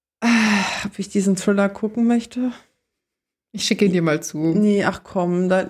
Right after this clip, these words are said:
Speaker 1: also nö.
Speaker 2: Nein? Okay.
Speaker 1: Nö, werden die auch so eklig umgebracht?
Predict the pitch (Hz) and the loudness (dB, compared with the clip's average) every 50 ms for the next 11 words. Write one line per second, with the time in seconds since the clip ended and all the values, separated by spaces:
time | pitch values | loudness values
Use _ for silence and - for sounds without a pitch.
0 | - - 202 202 202 202 196 190 190 185 185 190 196 196 196 190 190 190 - - | -2 -2 0 0 2 2 2 2 2 2 2 2 2 2 2 0 -2 -6 -8 -4
1 | 220 226 254 262 220 202 - - 156 156 170 170 - - 208 214 226 226 226 226 | -2 -2 0 0 -2 -4 -6 -6 -8 -8 -8 -10 -6 -2 0 2 4 4 4 4
2 | 226 226 220 208 196 208 208 214 220 208 - 214 - 220 - - 214 208 - 233 | 4 4 2 2 2 2 2 2 2 2 0 0 -2 -4 -2 -2 -2 -4 -4 -6
3 | 214 - 220 233 226 233 214 214 220 226 233 233 226 - - _ | -6 -4 -2 -2 0 -2 -2 -2 -2 -2 -4 -4 -6 -10 -16 _